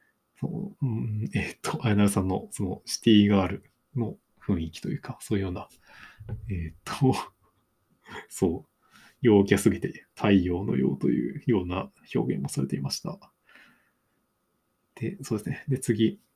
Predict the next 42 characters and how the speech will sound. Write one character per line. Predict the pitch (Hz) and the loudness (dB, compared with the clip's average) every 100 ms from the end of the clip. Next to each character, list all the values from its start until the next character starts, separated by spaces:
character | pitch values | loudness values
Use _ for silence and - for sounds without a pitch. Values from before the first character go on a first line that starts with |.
| 131 | -4
の | 107 | -4
方 | 107 - - - 98 | -4 -8 -10 -6 -6
で、 | - 117 | 0 -2
月 | 110 - | 0 -2
の | 131 | 0
セ | 143 | 0
ラ | 117 | 0
ビ | |
さ | 104 107 | -2 -2
ん、 | 90 87 90 | -2 -4 -6
こ | 135 - | -8 -8
れ | |
も | 120 | -8
な | 120 | -8
ん | |
か | - | -8
さ | - | -12
っ | |
き | - - | -10 -14
言 | |
っ | - _ | -14 _
た | - | -2
よ | 107 101 | 0 0
う | 143 | -2
な | 139 - - _ | -8 -12 -20 _
気 | - 151 | -8 -4
は | 147 | -4
す | - - | -4 -6
る | 139 | -6
け | - | -4
ど、 | - 208 - | -4 -6 -4
ま | 120 | -2
あ | 101 | -2
い | |
い | - | -6
か。 | - - - - - _ _ _ _ _ _ _ _ _ _ | -16 -18 -20 -20 -20 _ _ _ _ _ _ _ _ _ _
え | 131 | -4
ー | 104 101 | -2 -4
っ | - - | -8 0
と、 | 104 101 101 _ _ _ _ _ _ _ _ _ _ - | 4 4 2 _ _ _ _ _ _ _ _ _ _ -2
ま | 139 | 0
あ、 | 107 | 0